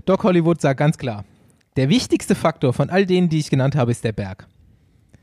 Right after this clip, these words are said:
Der Berg muss stimmen, dann ist es sau viel schneller machbar, beziehungsweise, da kommen wir noch hin,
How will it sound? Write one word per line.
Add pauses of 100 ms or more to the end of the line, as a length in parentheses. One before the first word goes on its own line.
(380)
Der
Berg
muss
stimmen, (500)
dann (100)
ist
es
sau
viel
schneller
machbar,
beziehungsweise,
da
kommen
wir
noch
hin,